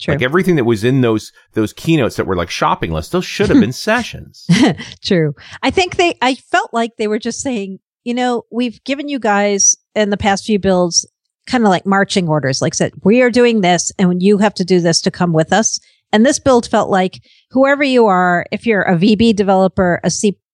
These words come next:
Speaker 1: plus plus, a C sharp, or an open source guy, whoever you are, we want you to come with us on this journey. And so we're gonna throw something into the keynote for you so that you know we want all of you to come with us.
Speaker 2: Right. So some way to catch everybody and say,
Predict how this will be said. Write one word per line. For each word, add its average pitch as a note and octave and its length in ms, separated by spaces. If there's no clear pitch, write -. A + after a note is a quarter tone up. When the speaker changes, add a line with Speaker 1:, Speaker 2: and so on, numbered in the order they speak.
Speaker 1:
plus G3 200
plus, G#3 400
a E3+ 40
C F3 180
sharp, A3 500
or A#3+ 160
an G#3 100
open F#3+ 240
source D4 320
guy, A#3+ 320
whoever C4 320
you A#3 160
are, F3+ 240
we A#3+ 100
want A#3+ 220
you G3+ 120
to F#3 180
come F#3+ 360
with F3+ 220
us G3+ 180
on F3 140
this F3 180
journey. F3+ 540
And G#3 140
so B3+ 100
we're F4+ 140
gonna F#4 260
throw B3+ 180
something A#3+ 340
into G#3+ 200
the G3 80
keynote F3+ 400
for G3+ 220
you F3 540
so - 160
that F#3 140
you F#3 80
know F3 360
we A3+ 120
want G3+ 260
all D#3+ 180
of D#3 100
you D#3 140
to - 120
come D#3 200
with C#3 160
us. - 340
Speaker 2:
Right. F#2 340
So - 160
some D3 320
way C#3 140
to A2+ 80
catch - 500
everybody D#2+ 640
and D2 140
say, D2+ 360